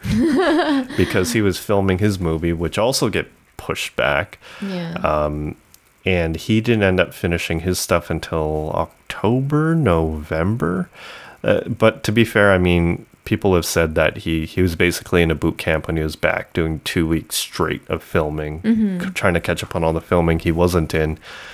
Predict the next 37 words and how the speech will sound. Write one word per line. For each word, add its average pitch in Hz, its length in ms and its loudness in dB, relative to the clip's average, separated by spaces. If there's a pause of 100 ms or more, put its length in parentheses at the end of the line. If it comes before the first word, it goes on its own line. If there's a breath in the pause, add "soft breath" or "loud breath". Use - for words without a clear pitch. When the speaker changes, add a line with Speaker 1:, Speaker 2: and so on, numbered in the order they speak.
(200 loud breath)
Speaker 1:
And 120 120 2
you'll 117 120 2
notice 117 320 0
that 104 160 0
there 101 100 4
were 92 100 2
clever 95 460 0
little 85 300 0
things 85 320 0
they 80 100 0
did 80 240 0
in 82 140 2
the, 80 340 0
Speaker 2:
<laughs> 90 80 2
Speaker 1:
in 80 160 -2
season 82 480 -2
five 82 380 2
where 80 240 2
he 87 100 -2
was 82 180 -2
on 92 220 2
the 92 80 4
laptop, 82 840 0
you 80 100 -2
know, 76 300 -4 (640 loud breath)
Speaker 2:
Yep. 220 160 2
Speaker 1:
uh, - 200 -4
filming 78 560 0
wherever 80 260 2
Speaker 2:
'Cause 78 40 2
he - 60 0
Speaker 1:
he - 60 2
Speaker 2:
actually 76 220 0
Speaker 1:
was. 190 140 -4
Speaker 2:
was 359 180 2
in 240 200 2
Toronto. 196 380 -2